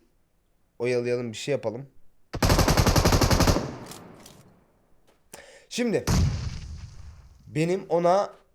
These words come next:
muhtemelen rushlamam gerekecek. Yoksa arkadaş onu sürünüp bir şekilde kaldıracak. Bak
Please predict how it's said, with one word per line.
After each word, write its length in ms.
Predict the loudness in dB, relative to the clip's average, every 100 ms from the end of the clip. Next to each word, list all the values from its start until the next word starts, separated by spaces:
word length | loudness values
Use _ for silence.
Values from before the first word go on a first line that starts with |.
| _ -20 _ _ _ _ _ -10
muhtemelen 640 | -8 0 0 2 2 4 2
rushlamam 400 | 2 0 0 0
gerekecek. 680 | -4 -4 -10 -12 -12 -6
Yoksa 320 | -4 -2 0
arkadaş 520 | 2 2 0 -2 -2 -4
onu 160 | -6
sürünüp 420 | -8 -8 -6 -10 -12 -20 -20 -14
bir 60 |
şekilde 360 | -12 -12 -6 -4
kaldıracak. 560 | 2 4 4 4 4 4 4 2 2 0 -10 -16 -20 -20 -20 -20 -20 -20 _ _ _ _ _ _ _ _ _ -20 -20 -14
Bak 140 | -12